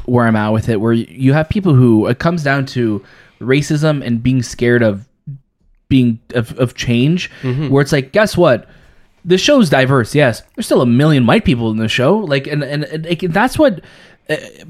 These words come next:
Speaker 1: people look, think is like, Oh, that's woke, that's pandering. Oh, that's woke pandering. You can't,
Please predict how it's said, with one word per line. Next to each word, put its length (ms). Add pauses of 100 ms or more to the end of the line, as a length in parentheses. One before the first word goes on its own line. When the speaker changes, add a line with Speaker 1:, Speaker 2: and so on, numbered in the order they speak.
(140)
Speaker 1:
people 380
look, 160
think 200
is 100
like, 140
Oh, 100
that's 240
woke, 320
that's 180
pandering. 580
Oh, 180
that's 200
woke 340
pandering. 480
You 120
can't, 280